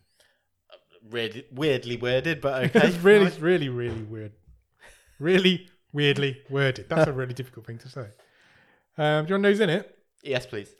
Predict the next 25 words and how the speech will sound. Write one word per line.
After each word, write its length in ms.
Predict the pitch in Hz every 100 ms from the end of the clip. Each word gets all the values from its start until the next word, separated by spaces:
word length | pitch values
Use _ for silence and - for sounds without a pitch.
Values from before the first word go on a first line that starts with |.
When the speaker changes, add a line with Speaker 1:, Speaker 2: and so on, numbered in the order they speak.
| -
Speaker 2:
Dean 220 | 127 220 262
Charles 280 | - 208 196
Chapman's 440 | 220 - 151 120
in 80 | 117
it. 220 | 165 - -
Speaker 1:
Okay. 260 | 156 156 151
Speaker 2:
He 60 |
was 100 | 160
in 60 | 151
Game 200 | 147 135
of 80 | 123
Thrones. 340 | 139 147 160
Speaker 1:
Yeah. 80 | 120
Speaker 2:
He 40 |
was 100 | 123
in 80 | 131
nineteen 320 | 135 127 135
seventeen. 500 | 123 131 127 139 143 147 _ _ _ _ -
Uh, 100 | 147
Finn 260 | - 208 208
Cole. 340 | 202 214 269 - _ _ _ -
Speaker 1:
Okay. 200 | - 139 - _ _ _
Speaker 2:
And 240 | 165 175 180
Anya 220 | 214 320 330
Taylor-Joy. 800 | - 302 302 294 - 294 302